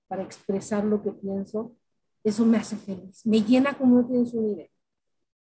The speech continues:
Y las cosas se fueron dando de una manera, en una cadenita de, de episodios afortunados, verdaderamente hermosos. Porque de repente me aparece,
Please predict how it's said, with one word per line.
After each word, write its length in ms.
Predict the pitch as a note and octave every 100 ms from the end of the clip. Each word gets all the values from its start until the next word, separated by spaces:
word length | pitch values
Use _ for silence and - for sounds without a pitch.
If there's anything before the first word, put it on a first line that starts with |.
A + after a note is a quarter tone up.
| _ _ _
Y 100 | B3
las 240 | C4+ C4 -
cosas 520 | - E4+ - C#4 F#4
se 200 | - C#4
fueron 400 | A#3+ C4+ C#4+ C#4+
dando 300 | C4 C#4 C#4 C#4
de 60 |
una 160 | C4+ C4+
manera, 560 | B3+ A#3 A#3+ B3+ C4 - _ _
en 180 | A3+ A#3+
una 260 | C#4 D4
cadenita 640 | - A3 A3 A#3 B3 C4+ B3+
de, 280 | G#3+ G3 - _ _
de 240 | _ G#3+ G#3
episodios 880 | G#3 A3 G#3 - B3 A#3+ B3 A#3+ - _ _ _
afortunados, 1000 | G#3 - A3 G#3 - G3+ G#3 G#3 B3 E4 _ _ _ _ _ _ _ _ _
verdaderamente 880 | G3 G3+ G3+ A3+ A3+ G#3+ G#3+ B3 - - -
hermosos. 560 | F#3 G3 F#3+ - - _ _ _ _ _ _ _ _ _ _ _ _ _
Porque 400 | A3+ A3+ A#3+ A3+
de 100 | A#3
repente 460 | B3 A#3+ D4 E4
me 100 | E4 C#4
aparece, 840 | A#3+ A3 A#3+ B3 - C4+ C4+ C4